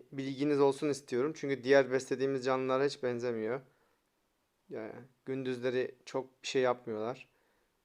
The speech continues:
Dediğim gibi kuru yeme çok gelmiyorlar. Çok az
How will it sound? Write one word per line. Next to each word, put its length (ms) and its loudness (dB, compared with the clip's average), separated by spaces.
Dediğim 320 -4
gibi 280 -6
kuru 220 0
yeme 380 4
çok 280 -4
gelmiyorlar. 760 0
Çok 220 -4
az 160 2